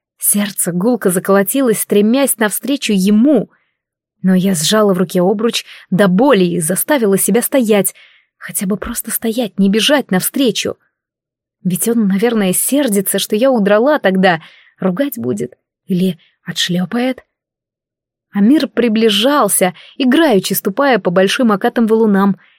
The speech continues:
Тело его, подсвеченное красным от озера, дымилось и переливалось от влаги, похожей на жидкий огонь. С волос струями стекала вода, мышцы перекатывались красиво и гармонично.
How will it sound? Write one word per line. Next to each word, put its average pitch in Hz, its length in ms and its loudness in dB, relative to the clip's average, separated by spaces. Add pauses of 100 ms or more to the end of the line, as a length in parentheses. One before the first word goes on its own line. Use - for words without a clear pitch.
(140)
Тело 196 220 0
его, 185 260 0
подсвеченное 175 680 -2
красным 180 480 -4
от 160 160 -8
озера, 185 400 -2 (240)
дымилось 202 720 0 (220)
и 196 100 -2
переливалось 220 680 2
от 180 100 -2
влаги, 202 420 0
похожей 226 520 -2
на 220 180 0
жидкий 247 400 -2
огонь. 202 400 0 (600)
С - 60 0
волос 226 380 4
струями 247 500 4
стекала 226 560 0
вода, 190 460 0 (340)
мышцы 202 380 2
перекатывались 190 580 2
красиво 202 600 -2
и 185 40 0
гармонично. 190 840 -2